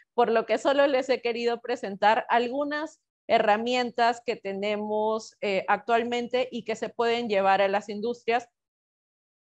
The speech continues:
cogiendo de la mano la tecnología también. Siguiente. Al-, estas son algunas de las tecnologías que podemos llevar a las industrias y es importante conocerlas. Siguiente.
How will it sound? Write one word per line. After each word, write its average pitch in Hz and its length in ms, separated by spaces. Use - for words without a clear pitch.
cogiendo 254 520
de 247 120
la 202 140
mano 208 340
la 208 160
tecnología 185 720
también. 160 400
Siguiente. 214 640
Al-, 233 240
estas 277 320
son 269 140
algunas 247 400
de 262 80
las 226 180
tecnologías 226 680
que 277 100
podemos 220 440
llevar 208 300
a 214 80
las 214 200
industrias 226 680
y 220 100
es 226 120
importante 208 680
conocerlas. 175 800
Siguiente. 214 560